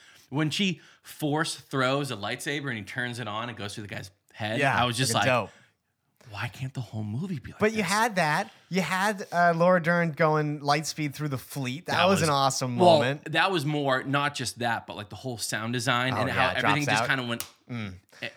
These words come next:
Speaker 1: yeah.
Speaker 2: And you had the, uh, the AT-AT fight, um,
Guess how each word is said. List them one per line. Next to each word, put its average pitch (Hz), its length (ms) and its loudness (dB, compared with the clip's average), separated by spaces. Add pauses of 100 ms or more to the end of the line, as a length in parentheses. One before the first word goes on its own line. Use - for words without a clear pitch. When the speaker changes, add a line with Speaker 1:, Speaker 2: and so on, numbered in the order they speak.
(100)
Speaker 1:
yeah. 147 100 0
Speaker 2:
And 160 100 2
you 160 80 -2
had 170 360 0
the, 160 280 -4
uh, 135 220 2
the 127 160 -8
AT-AT 143 380 0
fight, 123 420 -4
um, 117 800 -4